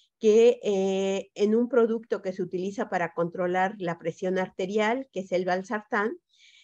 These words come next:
se encontró que rebasaban los límites que están permitidos de ingesta de estos contaminantes. Entonces, eh, eh, esto originó toda una serie de eventos que vamos a presentar.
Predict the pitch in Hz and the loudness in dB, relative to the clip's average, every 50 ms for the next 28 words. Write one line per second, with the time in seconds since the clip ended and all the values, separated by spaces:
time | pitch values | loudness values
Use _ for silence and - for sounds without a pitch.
0 | _ _ _ - - - - 226 233 254 254 - - 247 247 247 - 262 254 254 | _ _ _ -12 -2 2 4 6 6 4 4 2 2 0 0 2 -2 -4 -2 -2
1 | - 220 214 220 226 - 226 202 202 190 185 175 175 185 - - 185 180 185 185 | -2 -2 -2 -2 -2 -4 -4 -2 0 0 0 0 -2 -4 -6 -6 -6 -4 -2 -2
2 | 190 196 190 190 196 196 185 185 190 190 190 - 202 - - - 180 170 - 170 | 0 0 -2 -4 -2 -2 -2 0 -2 -2 -4 -4 -4 -4 -2 -4 -8 -6 -4 -6
3 | 165 175 175 180 196 190 190 202 196 202 190 - 202 196 214 214 - - 160 175 | -6 -4 -4 -4 -2 -2 -4 -4 -4 -6 -4 -2 -2 -2 -2 -4 -6 -6 -4 -2
4 | 175 180 185 180 180 - 214 190 190 - - - 196 214 311 - - - - - | 0 0 -2 -4 -4 -4 -4 -4 -4 -6 -8 -8 -6 -6 -6 -8 -12 -20 -20 -20
5 | _ _ _ - 180 170 196 196 208 233 254 254 - - 185 185 - - - 190 | _ _ _ -10 -4 -2 0 2 4 2 2 0 -2 -6 -6 -6 -6 -6 -8 -8
6 | 190 - - 190 190 180 202 196 208 220 247 269 339 349 - - - - - - | -8 -6 -6 -6 -4 -4 -4 -2 0 2 2 2 2 0 -6 -10 -20 -18 -18 -20
7 | - _ _ _ _ _ _ _ _ - 202 208 208 196 233 233 226 226 240 233 | -20 _ _ _ _ _ _ _ _ -6 -4 -4 0 2 2 4 4 4 2 2
8 | 233 262 240 247 262 262 - _ - - 196 190 190 190 185 190 190 190 185 - | 4 6 6 6 6 2 -4 _ -6 -2 -2 0 2 2 2 2 0 0 -2 -6
9 | _ _ _ - 202 196 190 185 - - 208 214 214 - - 226 - 196 190 - | _ _ _ -6 -4 -2 -2 -2 -2 -2 -2 -2 -2 -2 -2 -2 0 -2 -2 -2
10 | 220 196 196 196 202 196 196 185 190 185 190 190 196 196 214 208 - 185 180 196 | -4 -2 -2 -2 -2 -2 -2 -2 0 0 0 0 0 -2 -4 -2 -4 -2 -2 -2
11 | 185 202 208 208 208 208 208 - 226 233 233 - 185 165 165 170 175 190 202 196 | 0 0 0 0 0 0 -2 -2 -4 -4 -4 -6 -4 -4 -2 -4 -4 -6 -6 -8
12 | - 190 208 214 247 226 240 240 269 247 294 | -6 -6 -6 -4 -2 -4 -2 0 0 -2 -2